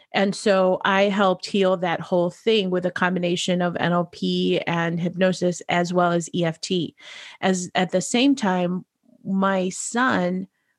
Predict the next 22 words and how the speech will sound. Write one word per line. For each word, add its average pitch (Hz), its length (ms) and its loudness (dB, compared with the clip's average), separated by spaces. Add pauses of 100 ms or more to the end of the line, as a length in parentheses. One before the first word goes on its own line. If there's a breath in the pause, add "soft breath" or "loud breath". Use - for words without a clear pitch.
(160)
a - 40 -16
couple 233 300 0
years 190 380 -2
later, 185 320 2
he 214 240 -2
had 226 180 2
asthma 170 380 -2
as 196 180 -4
well. 233 480 -2
Isn't 202 200 2
that 220 140 4
interesting? 240 560 0
And 190 160 2
we 185 140 0
took 196 260 -2
him 196 140 2
to 190 220 0
a - 20 0
lot 175 240 2
of 180 160 0
different, 175 560 0 (400 loud breath)
um, 170 420 0